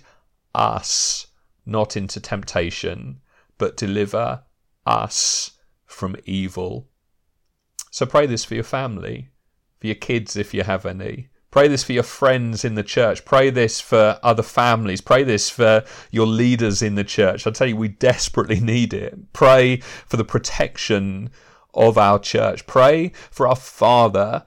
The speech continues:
to keep us from trouble. And if we foolishly wander into it, to get us out of it. So all that being said,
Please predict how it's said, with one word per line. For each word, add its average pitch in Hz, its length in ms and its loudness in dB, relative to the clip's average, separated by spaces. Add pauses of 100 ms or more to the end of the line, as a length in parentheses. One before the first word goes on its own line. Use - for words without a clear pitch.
(200)
to - 120 -4
keep - 540 -6
us 123 160 -4
from 117 220 -8
trouble. - 760 -4 (440)
And 127 480 -4 (340)
if 143 200 -2
we 135 100 -2
foolishly 143 720 -4
wander 117 480 -4 (140)
into 147 480 -6
it, - 280 -6 (360)
to - 120 -6
get 101 280 -2
us 101 180 -4
out 104 300 -6
of - 160 -8
it. - 280 -10 (2250)
So - 160 0
all 156 80 4
that 156 180 0
being 120 160 -2
said, - 400 -8